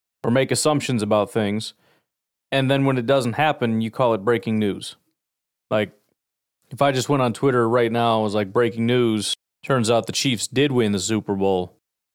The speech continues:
despite the controversy over the hold and the reports that it was gonna be overturned." Like, w-, w-, what are you talking about? "Well, the Chiefs, dude, they won the Super-," yeah, I know they won the Super Bowl. That's crazy. Did you not see the controversy?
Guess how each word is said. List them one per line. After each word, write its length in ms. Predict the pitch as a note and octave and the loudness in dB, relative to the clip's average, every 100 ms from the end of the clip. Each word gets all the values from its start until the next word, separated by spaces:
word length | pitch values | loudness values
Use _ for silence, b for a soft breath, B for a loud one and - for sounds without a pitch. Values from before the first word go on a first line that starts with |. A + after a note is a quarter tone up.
| _ - | _ -6
despite 360 | A2 - A#2+ G#2 | -4 0 0 0
the 80 | |
controversy 800 | A2 A#2+ G#2+ A2+ G#2+ A2 - A2+ | -2 0 0 -2 0 0 0 0
over 440 | G#2+ G2+ G#2 G2+ F#2 _ _ - | 0 0 0 -2 -4 _ _ -6
the 180 | G#2 | -4
hold 440 | F#2+ G#3+ G3 F#2+ - _ _ - | 2 2 2 -2 -6 _ _ -10
and 200 | A2 G#2+ | -2 0
the 80 | G#2 | 2
reports 500 | G#2 - B2 G#2 - | 0 0 0 0 -2
that 160 | A#2 A2 | 0 0
it 40 | |
was 160 | G#2+ G2+ | 0 -2
gonna 140 | G#2+ | -2
be 160 | G2+ G#2 | 0 0
overturned." 640 | G2 G2 - G#2 F2 - _ _ _ _ _ _ _ - | 0 -4 -4 -4 -4 -12 _ _ _ _ _ _ _ -6
Like, 200 | G2+ G#2+ | -6 -4
w-, 180 | A2 - | -8 -6
w-, 340 | A#2+ A#2 - | -6 -6 -6
what 340 | - A#2 B2+ | -6 -2 2
are 40 | D3 | 2
you 160 | C#3 | 0
talking 460 | A2+ A#2+ C#3 D#3+ A#2 | 0 0 0 0 -4
about? 340 | F2+ F#2 - - _ _ _ | -4 -6 -10 -20 _ _ _
"Well, 140 | C#3+ A#2 | 0 0
the 60 | |
Chiefs, 500 | G#2 G3 G#3+ - - | 0 0 0 -2 -6
dude, 260 | - A#2 C#3+ | 0 0 2
they 100 | C3 | 2
won 160 | C3 C#3 | 2 0
the 60 | |
Super-," 260 | A#2 G3 - | 0 0 0
yeah, 240 | D#3+ D3 - | 0 0 0
I 100 | C3+ | 0
know 500 | C#3+ C#3 G#3+ C4+ F2 | 2 4 2 2 -2
they 140 | F2 G#2+ | 0 0
won 260 | G#2+ G#2+ | 2 0
the 80 | G2+ | 0
Super 320 | - A#2 - | -2 -4 -4
Bowl. 320 | G2 F#2+ - - _ _ - | -4 -4 -6 -16 _ _ -16
That's 260 | C#2+ - | -12 -8
crazy. 600 | - C3+ A3 A3+ - - _ _ _ _ _ _ - A#2+ | 0 2 2 0 -4 -12 _ _ _ _ _ _ -12 -2
Did 240 | B2 A#2+ | 0 0
you 80 | B2 | 2
not 220 | C3 B2+ | 2 2
see 100 | C#3+ | 2
the 80 | C#3 | 2
controversy? 720 | D3 D#3 F3 G3 A3 - | 2 0 0 0 0 -4